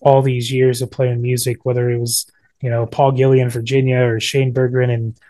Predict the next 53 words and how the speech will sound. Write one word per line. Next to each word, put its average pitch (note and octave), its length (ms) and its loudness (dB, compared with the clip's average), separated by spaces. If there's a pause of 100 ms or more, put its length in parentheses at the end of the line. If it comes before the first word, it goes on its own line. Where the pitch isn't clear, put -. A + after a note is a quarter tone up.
(180)
in B2 100 -2
Lynchburg, B2+ 440 2
Kansas, B2 680 -2
or, A#2+ 240 -2 (320)
or B2+ 140 2
any C#3+ 240 6
of B2+ 80 2
the B2+ 80 2
number C3 260 2
of B2 80 0
people C3 320 -4
along B2 240 2
the A#2+ 80 -2
way B2 220 2
that B2 160 0
have, A#2 200 -4 (380)
you C3 80 -2
know, A#2+ 80 -2
helped C3 260 0
me B2+ 200 0
or B2+ 100 2
encouraged B2 640 -2
me, B2+ 240 2
to A#2+ 120 -10
my A#2+ 120 -4
wife B2+ 320 0
kind C#3 180 -2
of B2 100 -4
pushing C3 360 -4
me B2+ 140 0
to B2 100 -2
do B2+ 180 -2
this B2+ 320 0
and B2 100 -4
that, B2 280 -2 (360)
and B2+ 140 -2
then B2+ 120 0
getting B2+ 200 2
frustrated B2+ 640 -2
because B2 240 -4
I'm A#2+ 100 -4
playing C3 380 -2
every B2+ 240 0
weekend, B2 580 -2 (420)
um, B2+ 500 2 (260)
<laughs> - 720 -2
uh, C3+ 300 6
to C#3+ 760 6
<clears throat> E3+ 40 0
my D3 160 4
son E3 360 2
getting D#3+ 220 4
involved. C#3+ 720 -2